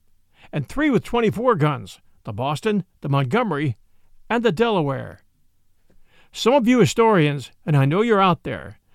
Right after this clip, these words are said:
might be able to tell me why the name Raleigh was picked for an American ship. He certainly didn't share American credentials with the likes of Washington and Hancock. I'd be interested in hearing your opinion.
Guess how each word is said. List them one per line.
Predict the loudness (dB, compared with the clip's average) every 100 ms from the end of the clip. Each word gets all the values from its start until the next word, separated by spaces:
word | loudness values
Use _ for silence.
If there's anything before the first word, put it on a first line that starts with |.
| _ 0
might | 0 0
be | 0
able | 0 2
to | 0
tell | 0 0 2
me | 2
why | 0 -2
the | 0
name | 0 0 0 -4 _
Raleigh | -6 0 2 0 -4 -6 -8 _ _
was | -6 -4
picked | -4 -4
for | -2 0
an |
American | 2 2 -2 -4
ship. | -4 -2 -4 -8 _ _ _ _ _ _ _ _ _
He | -4
certainly | -2 -2 0 0
didn't | 0 -4
share | -2 0 2
American | 2 0 0 -2
credentials | -2 -2 -2 -2 -10 -10 -16 _
with | -8
the | -4
likes | -2 -2 -4
of | -6
Washington | -2 -2 -2 -2 -2 -2 -6 _ -6
and | 0
Hancock. | 0 0 -6 -10 -12 -20 _ _ _ _ _ _
I'd | 2 2
be | 2
interested | -4 -4 -4 0
in |
hearing | 2 4 4
your | 4
opinion. | 2 -4 -6 -10